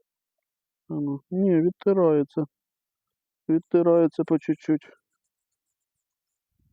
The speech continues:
Може, в хабарницю положить. Ага, вже побачив, побачив трошки. І я так розумію, що це копієчка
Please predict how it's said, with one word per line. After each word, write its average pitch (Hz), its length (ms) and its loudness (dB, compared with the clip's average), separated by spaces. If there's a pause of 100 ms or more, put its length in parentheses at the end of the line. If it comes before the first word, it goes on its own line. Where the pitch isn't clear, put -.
(1040)
Може, 127 260 -4
в 120 40 -6
хабарницю 127 680 -4
положить. 143 380 -6 (280)
Ага, 131 260 0
вже 127 200 -2
побачив, 135 540 -2
побачив 165 480 -4
трошки. 156 460 -4 (1160)
І 143 60 -2
я 139 180 2
так 143 200 -2
розумію, 143 600 0
що - 160 -8
це - 160 -4
копієчка 131 840 0